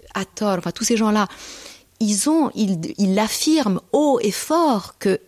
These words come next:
cette religion de l'amour qui, qui leur tient à cœur, qui est, qui est le cœur même de leur vie,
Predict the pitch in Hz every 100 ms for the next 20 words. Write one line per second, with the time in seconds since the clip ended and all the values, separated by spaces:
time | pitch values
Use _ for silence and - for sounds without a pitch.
0 | _ - - 180 160 202 220 226 196 202
1 | 180 170 165 170 170 143 - - - 135
2 | - 139 175 - 311 202 - 143 - 135
3 | 127 - 98 165 170 156 131 127 139 190
4 | 277